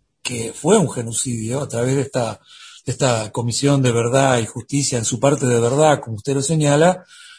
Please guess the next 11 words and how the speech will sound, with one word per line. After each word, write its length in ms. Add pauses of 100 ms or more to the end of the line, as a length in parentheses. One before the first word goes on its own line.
(140)
eh, 560
bueno, 560
es, 680
es 220
un 160
paso 1400
muy, 280
muy 260
grande 440
de 80
dar 400